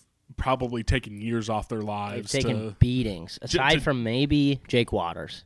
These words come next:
Speaker 2: He passed far more than he ran, but still, he
Speaker 1: Yeah.
Speaker 2: still got beat up.
Speaker 1: Yeah, he was still broken. Uh, so, uh, you know, just a shout out to those guys and honestly all those K-State football players putting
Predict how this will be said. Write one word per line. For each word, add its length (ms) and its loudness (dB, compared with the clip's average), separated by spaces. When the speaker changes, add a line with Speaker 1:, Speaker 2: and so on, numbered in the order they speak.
Speaker 2:
He 140 2
passed 420 4
far 280 6
more 200 2
than 120 -4
he 80 -4
ran, 340 0
but 180 0
still, 540 -4
he 60 -4
Speaker 1:
Yeah. 80 -2
Speaker 2:
still 160 8
got 180 4
beat 160 0
up. 160 0
Speaker 1:
Yeah, 220 0
he 100 -4
was 140 -2
still 260 0
broken. 520 0
Uh, 160 -8
so, 260 2
uh, 60 6
you 280 6
know, 140 6
just 320 0
a 80 0
shout 320 4
out 160 -2
to 100 -6
those 240 0
guys 400 0
and 240 -8
honestly 400 -6
all 300 0
those 320 -4
K-State 380 -6
football 280 -10
players 320 -8
putting 340 -4